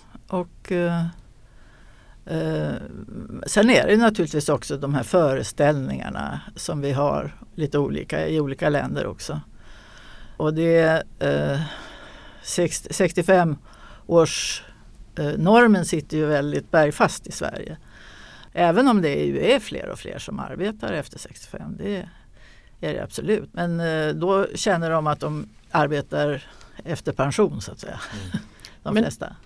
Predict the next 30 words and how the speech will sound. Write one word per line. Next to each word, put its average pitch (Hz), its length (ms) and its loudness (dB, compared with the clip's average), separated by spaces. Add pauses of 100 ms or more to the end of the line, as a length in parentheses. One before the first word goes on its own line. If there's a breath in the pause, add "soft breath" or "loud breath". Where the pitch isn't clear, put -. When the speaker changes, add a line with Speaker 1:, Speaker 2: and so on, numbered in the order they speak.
Speaker 3:
men 214 160 4
om 226 140 4
vi 226 100 0
då 220 240 8
är, 196 260 6
är, 190 580 2
har 208 100 -2
bättre 220 360 -2
hälsa 190 600 2
och, 151 360 0
och 170 100 0
därför 170 300 2
jobbar 151 460 2 (160)
i 170 200 -2
större 151 320 2
utsträckning 151 440 -2
till 143 140 -12
sextiofem, 147 800 -2
så - 160 0
är 185 100 6
vi 165 100 -2
ganska 214 340 2
medelmåttiga 170 680 2
i 151 40 2
internationell 175 480 -2
jämförelse 170 640 -2
över 233 400 4
sextiofem 202 640 -2
år. 131 220 -4
Som, 143 400 -4